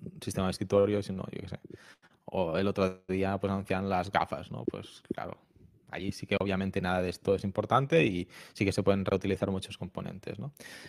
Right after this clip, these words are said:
Ah, etcétera. Entonces, ah, lo que intentaba poner en este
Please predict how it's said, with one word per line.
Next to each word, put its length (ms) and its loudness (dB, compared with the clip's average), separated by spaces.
Ah, 460 0
etcétera. 520 -8
Entonces, 640 6
ah, 920 6
lo 80 2
que 60 8
intentaba 440 12
poner 260 6
en 140 4
este 640 6